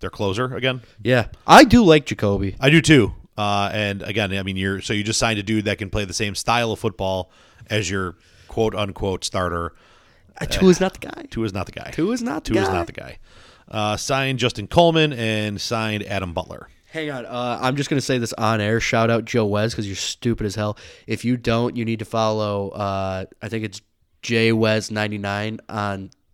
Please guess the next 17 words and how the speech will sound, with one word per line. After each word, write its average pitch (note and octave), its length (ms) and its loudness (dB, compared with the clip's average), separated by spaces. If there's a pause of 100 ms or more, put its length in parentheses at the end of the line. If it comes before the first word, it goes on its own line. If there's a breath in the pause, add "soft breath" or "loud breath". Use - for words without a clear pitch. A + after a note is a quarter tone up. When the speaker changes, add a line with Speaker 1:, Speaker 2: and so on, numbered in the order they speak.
(100)
Speaker 2:
Twitter A2+ 400 0 (360 soft breath)
'cause A2 200 -6
he's A2 200 -4
a G2+ 60 -6
Buffalo G#2+ 380 -2
dude G2+ 240 -4
who's G2 160 -4
a G2 40 -6
Dolphins G2 420 -2
fan A2 400 -4
and G2+ 200 -4
Speaker 1:
Ooh. F2+ 180 -4
Speaker 2:
went B2 260 0
off B2 320 6
about A2 200 0
how A#2 140 0
Tua C3 380 2